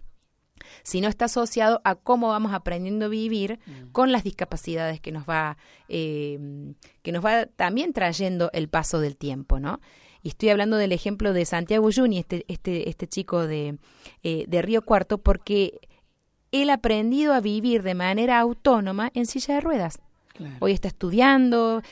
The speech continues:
Speaker 1: eh, está, mm, eh, progresando, vive solo. Digo, eh, ojo cuando creemos que, que, que empezar a utilizar un bastón, un andador, una silla de rueda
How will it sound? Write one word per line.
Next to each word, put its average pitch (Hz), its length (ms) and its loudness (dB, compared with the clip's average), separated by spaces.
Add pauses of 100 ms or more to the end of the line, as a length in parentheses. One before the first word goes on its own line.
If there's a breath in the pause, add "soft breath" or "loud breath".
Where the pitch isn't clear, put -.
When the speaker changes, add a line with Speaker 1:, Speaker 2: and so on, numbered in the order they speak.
(120 loud breath)
Speaker 1:
eh, 175 400 -4
está, 180 600 0
mm, 165 240 -6 (260 loud breath)
eh, 165 640 -6 (380)
progresando, 214 680 0
vive 190 240 0
solo. 214 580 4
Digo, 196 340 -2 (340 loud breath)
eh, 190 680 0
ojo 302 320 0
cuando 170 600 0
creemos 185 520 2
que, 160 460 -2 (420 soft breath)
que, 160 540 -2 (100)
que - 100 -2
empezar 180 380 0
a 208 40 2
utilizar 190 480 -2
un 190 120 -4
bastón, 190 600 0
un 185 160 -4
andador, 185 640 2
una 180 180 -4
silla 180 340 -4
de 165 60 -2
rueda 202 380 2